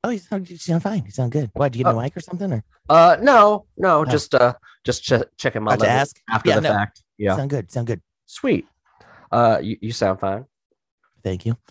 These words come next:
Speaker 1: Uh, I started physical therapy this week.
Speaker 2: Ooh, how'd that, how's that going?
Speaker 1: Ooh, it was, it was, it was tough. It was tough. Um, it, it was, you know, it, it just hurt. And so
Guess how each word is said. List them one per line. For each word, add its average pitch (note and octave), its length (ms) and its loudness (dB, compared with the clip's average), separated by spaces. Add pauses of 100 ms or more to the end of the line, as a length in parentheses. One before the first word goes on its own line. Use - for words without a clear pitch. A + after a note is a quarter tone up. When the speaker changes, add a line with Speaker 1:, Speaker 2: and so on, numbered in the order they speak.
(300)
Speaker 1:
Uh, C#3 600 0
I C3+ 40 -6
started C#3 340 -8 (120)
physical A#2+ 380 -12
therapy G#2+ 320 -4
this F2 220 -8
week. F#2+ 240 -6 (440)
Speaker 2:
Ooh, C3+ 160 4
how'd A2+ 200 2
that, C3+ 220 0
how's A#2 220 0
that B2 160 0
going? G2+ 240 -12
Speaker 1:
Ooh, G#2 720 0
it - 60 -6
was, G#2 160 -12 (120)
it G#2 80 -4
was, G2+ 220 -8
it G#2 60 -4
was G#2+ 140 -6
tough. F#2 300 -4
It C#2 80 -10
was F2+ 140 -12
tough. F#2 340 -8 (340)
Um, B2+ 520 -4 (680)
it, - 200 -12
it A#3+ 180 -2 (100)
was, A3+ 300 -4 (180)
you A#3 120 -8
know, A3 160 4
it, G#3+ 120 0 (540)
it F#3 60 -8
just B3 280 -10
hurt. A3+ 280 -2
And F#3 80 -12
so - 180 -4